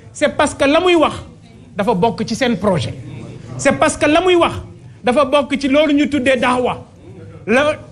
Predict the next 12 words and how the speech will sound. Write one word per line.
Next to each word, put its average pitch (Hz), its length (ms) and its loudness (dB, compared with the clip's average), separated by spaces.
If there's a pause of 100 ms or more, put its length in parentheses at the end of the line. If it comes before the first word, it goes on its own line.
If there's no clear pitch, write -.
la 294 240 4
Cheikh 339 360 -6
Oumar 311 220 0
Diagne 285 280 2
di 285 80 0
wax 262 180 2 (680)
dafa 240 220 2
bokk 311 360 0
ci 294 120 2
nërmeel 330 480 4
tarixe 247 360 0
yi, 131 160 -6